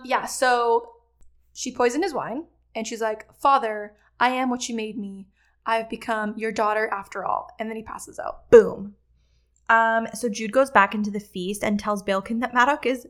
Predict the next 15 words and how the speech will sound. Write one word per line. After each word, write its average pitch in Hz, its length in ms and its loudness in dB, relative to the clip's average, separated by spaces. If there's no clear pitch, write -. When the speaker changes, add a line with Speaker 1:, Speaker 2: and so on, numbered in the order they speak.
Speaker 2:
delayed, 269 640 0
which 269 120 -10
is 339 100 -4
such - 180 -6
a 440 40 -6
nice 240 180 -2
way 185 100 -2
of 180 80 -8
putting 196 220 -6
it, 170 140 -12
and 220 220 -2
to 233 80 -2
begin 233 200 -6
without 196 280 -4
him. - 160 -16